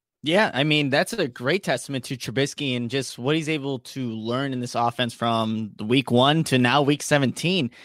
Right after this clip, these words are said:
And he hit seven different targets in this game. And with, you know, some of those targets just going out and being, uh, injured for the rest of the game. So I think it just shows the comfortability that Trubisky has in this offense, which is great to see.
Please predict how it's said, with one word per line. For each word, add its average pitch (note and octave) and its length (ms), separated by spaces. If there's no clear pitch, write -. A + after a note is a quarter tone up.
And C#3 180
he D#3+ 60
hit A#3+ 260
seven F#3 440
different E3 300
targets D#3+ 340
in D3 80
this B2+ 160
game. D3+ 440
And B2 300
with, B2+ 220
you C#3 200
know, B2 180
some D#3 220
of D#3 40
those D3 160
targets D3+ 300
just C#3 180
going C#3 280
out C#3+ 140
and B2+ 100
being, B2+ 300
uh, B2 220
injured D#3+ 240
for - 80
the C3+ 80
rest D#3+ 260
of G#3 40
the D#3 80
game. A#2+ 240
So D3 180
I C#3 80
think A#3 220
it G#3+ 60
just - 180
shows D3+ 260
the B2 80
comfortability D3 800
that B2+ 120
Trubisky B2 420
has C3+ 320
in C3+ 80
this A#2+ 180
offense, A2 480
which C3 220
is A#2 140
great D3 280
to A#2+ 80
see. E3+ 400